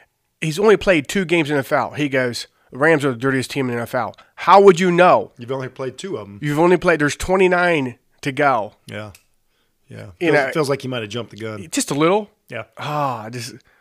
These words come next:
Speaker 1: why would you? I don't know.
Speaker 2: I was, I'm, like, I'm not in general a fan of his, but he did have a good time yesterday.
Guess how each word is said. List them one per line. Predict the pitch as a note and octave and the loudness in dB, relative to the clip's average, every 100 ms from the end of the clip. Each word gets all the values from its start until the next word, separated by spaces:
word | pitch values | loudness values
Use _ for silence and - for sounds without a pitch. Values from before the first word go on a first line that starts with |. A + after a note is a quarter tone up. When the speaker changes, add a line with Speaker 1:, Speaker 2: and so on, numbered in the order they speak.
| _ | _
Speaker 1:
why | C#3+ G#3 | -6 -2
would | G3 | -2
you? | E3 D3 - | -2 -6 -8
I | - B2+ | -14 -12
don't | A2+ A2 | -6 2
know. | |
Speaker 2:
I | G3 | 4
was, | G3+ F3+ | 4 2
I'm, | F3 F3 E3+ _ | 0 0 -6 _
like, | D#3 C#3 | -4 0
I'm | E3+ E3 | 0 2
not | D3+ D3 | 2 0
in | B2 | 0
general | C3 B2 A2 | -4 -4 -8
a | |
fan | - C3 B2+ | -8 -6 -4
of | B2+ | -4
his, | A#2 B2 B2+ C3 | -4 -4 -6 -10
but | - C3 | -12 -8
he | A#2+ | -6
did | B2+ | -4
have | A#2+ | -4
a | A2 | -6
good | A2+ | -10
time | A2 A2 G#2 | -10 -12 -12
yesterday. | F#2+ - G2 | -16 -16 -18